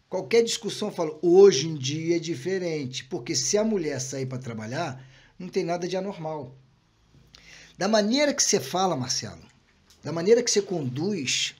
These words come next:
as pessoas percebem quando tem sacanagem, quando tem preconceito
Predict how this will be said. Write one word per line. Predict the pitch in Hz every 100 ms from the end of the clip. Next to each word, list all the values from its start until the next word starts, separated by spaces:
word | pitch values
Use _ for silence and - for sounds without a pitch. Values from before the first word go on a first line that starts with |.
| _ -
as | -
pessoas | 247 - - -
percebem | 226 226 202 139 131
quando | 139 131
tem | 127 135 123 - - - _ _ _ -
sacanagem, | - 143 131 131 123 147 170 151
quando | 135 135 127
tem | 117
preconceito | - 156 - 127 - 143 151 -